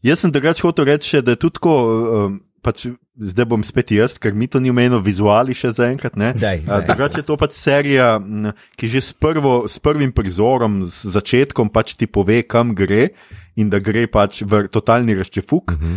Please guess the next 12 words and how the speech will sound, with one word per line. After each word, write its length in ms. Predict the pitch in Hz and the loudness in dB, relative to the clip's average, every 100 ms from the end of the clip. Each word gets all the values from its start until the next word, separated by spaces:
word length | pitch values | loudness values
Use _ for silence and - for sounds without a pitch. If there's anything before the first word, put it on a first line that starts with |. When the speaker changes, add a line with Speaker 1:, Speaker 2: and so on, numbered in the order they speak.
| 95 | -8
Speaker 1:
Skratka, 480 | - - 117 - 110 | -14 -2 -2 0 -2
ko 120 | - | -2
pač 220 | 107 110 | -2 -2
Huey 300 | - 127 127 117 | 0 2 4 4
tam 200 | 123 113 | 2 0
ostane 340 | - 117 117 | -2 -2 0
z 80 | 104 | 0
unimi 240 | 117 113 | -2 0
rokami 520 | 101 92 - 117 113 113 | 0 0 0 0 2 -2
svoje 500 | - 131 120 107 - - - | -2 0 2 2 0 -4 -2
Speaker 2:
<laughs> 280 | - 104 | -4 0
Speaker 1:
ljube 460 | 113 131 117 110 101 | 2 4 4 2 2